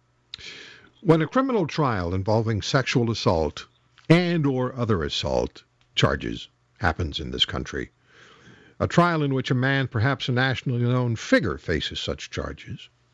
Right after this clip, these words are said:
what is the reaction among women? Do, do you see an increase in calls or reports of assaults?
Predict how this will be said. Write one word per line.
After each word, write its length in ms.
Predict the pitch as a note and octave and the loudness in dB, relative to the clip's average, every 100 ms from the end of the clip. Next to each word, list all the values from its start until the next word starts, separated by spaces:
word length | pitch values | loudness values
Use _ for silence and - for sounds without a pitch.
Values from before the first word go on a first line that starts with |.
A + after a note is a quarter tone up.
| _ _ - - - - - | _ _ -20 -20 -20 -20 -2
what 160 | C#4 D#4 | 0 2
is 100 | C4 | 2
the 120 | G#3+ | 2
reaction 680 | D3 C#3+ C#3 - G3 F#3+ F#3+ _ | 2 0 0 0 -2 -2 -6 _
among 360 | E3+ C#3 C#3+ C3+ | 2 4 4 0
women? 300 | C3+ E3+ F#3 | 0 0 0
Do, 100 | E3 | 0
do 100 | D3+ | 0
you 80 | E3 | 0
see 220 | - D4 | 0 -2
an 100 | C4+ | 0
increase 400 | A#3+ - A3 - | -2 0 0 2
in 140 | F#3 | 0
calls 540 | C#3+ - D#3+ F3 F#3 - | 0 2 2 2 -2 -2
or 100 | C3 | 0
reports 560 | A2+ G2+ - C3+ - | 0 0 2 2 2
of 100 | C#3 | -2
assaults? 600 | G2 - C3 B2+ D3+ - | 0 2 2 2 -2 -6